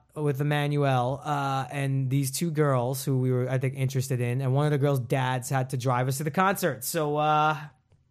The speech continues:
Mario and I may have even really taken to a cappella. And, um,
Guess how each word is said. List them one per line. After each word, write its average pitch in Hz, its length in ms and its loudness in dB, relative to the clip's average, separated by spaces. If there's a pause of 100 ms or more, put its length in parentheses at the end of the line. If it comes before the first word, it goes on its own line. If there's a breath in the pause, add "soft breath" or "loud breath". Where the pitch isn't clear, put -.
(1300 soft breath)
Mario 220 400 4
and 202 80 0
I 180 180 0
may 170 260 2
have 156 400 0
even 151 580 -2
really 135 600 2 (220)
taken 143 420 0
to 135 240 0
a 135 120 2
cappella. 151 680 2 (140)
And, 147 320 0
um, 123 300 2